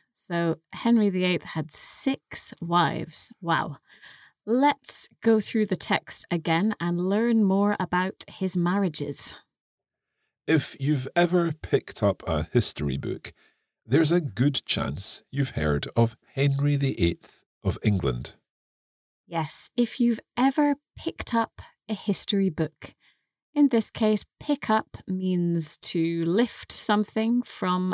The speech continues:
Speaker 1: a surface, maybe from a table or a shelf in this case. But pick up has some other meanings, doesn't it?
Speaker 2: Yes. For example, you could pick up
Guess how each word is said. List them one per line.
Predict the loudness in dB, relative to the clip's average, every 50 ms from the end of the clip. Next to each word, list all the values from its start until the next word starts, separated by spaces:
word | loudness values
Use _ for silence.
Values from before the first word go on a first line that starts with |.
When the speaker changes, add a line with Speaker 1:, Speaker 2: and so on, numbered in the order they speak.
| -2 -2
Speaker 1:
a | -2
surface, | -2 0 0 0 -2 -2 -2 -6 -8 -6 -6 -8 -8 -8 -6 -6
maybe | -4 -2 -2 0 0 2 2 2 0 0 -4 _ _ _ _ _ _
from | _ 0 0 2
a | 0
table | 0 2 2 4 4 4 2 0 -2 -2 -4 -6 -12 _ _
or | -4 -2
a | 0
shelf | 0 0 2 2 2 2 0 -4 -10 -18 -20 -14 _
in | -2 -2 0 0
this | 0 -2 -4 -4
case. | -6 -6 -6 -6 -4 -6 -6 -4 -4 -6 -8 _ _ _ -20 -20 -20 -20 _ _ _ _ _ _ _ _ _
But | -8 -8 -8 _
pick | -4 -4 -4 0 0
up | 0 0 0 -4 -12 -18 -6 -4
has | -2 -2 -2
some | -2 0 0 0 2
other | 2 2 2 2 4
meanings, | 4 4 4 4 4 2 2 0 -2 -2 -4 -4
doesn't | -4 -4 -2 -2 -4 -4 -4
it? | -10 -12 -14 _ _ _ _ _ _ _ _ _
Speaker 2:
Yes. | 0 0 2 2 2 0 -2 -4 -4 -8 -16 -20 -20 _ _
For | 0 2 4 4
example, | 4 2 2 -2 -2 0 0 -2 -2 -2 -6 -16 -20 -20 -18 _
you | 2 2 2 4
could | 6 4 2 2 2 -8 _ _ -2
pick | 0 0 0 2 0
up | -2 -2 -2